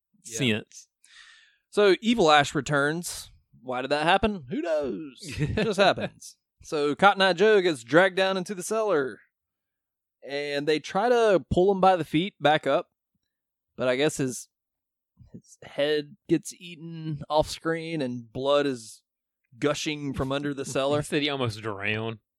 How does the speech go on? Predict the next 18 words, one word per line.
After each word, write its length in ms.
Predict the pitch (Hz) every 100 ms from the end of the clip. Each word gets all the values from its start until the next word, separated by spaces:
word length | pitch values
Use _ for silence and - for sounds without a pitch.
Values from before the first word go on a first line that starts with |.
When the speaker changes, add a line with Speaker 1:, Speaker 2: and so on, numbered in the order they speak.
| _
Speaker 1:
Yeah, 300 | 160 170 214
and 140 | 156 147
you 60 |
Speaker 2:
'Cause 40 | 165
Speaker 1:
can 120 | 147
see 260 | - 170 185
that 300 | 131 123 127
Speaker 2:
<laughs> 280 | _ 123 -
Yeah. 80 | -
Speaker 1:
when 140 | 160 160
you 140 | 160
rewatch 500 | 139 156 135 139 -
it, 160 | 185 - _ _ -
'cause 220 | 139 -
there's 240 | 151 139 - _ _ _ _ _ _ _ _ _ _ _ -
blood 360 | 135 143 147
just 180 | 127 117
going 340 | 131 131 120